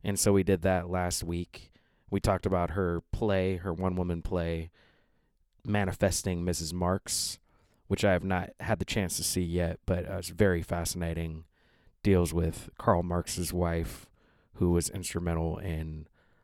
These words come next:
a lot of his philosophy and just in-, instrumental, influential on his life. Um, and then it's a play on words, manifesting.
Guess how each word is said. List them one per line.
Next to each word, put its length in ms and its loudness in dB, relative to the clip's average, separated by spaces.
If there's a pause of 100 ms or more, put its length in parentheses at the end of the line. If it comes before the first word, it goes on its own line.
a 60 -6
lot 200 0
of 60 -4
his 180 0
philosophy 880 -4
and 480 -10 (640)
just 260 -2 (180)
in-, 200 -2 (180)
instrumental, 680 6
influential 640 2
on 240 -2
his 240 -4
life. 600 -4 (560)
Um, 320 2
and 140 -2
then 100 0
it's 120 -6
a 60 -4
play 340 0
on 200 -4
words, 360 -2
manifesting. 920 -6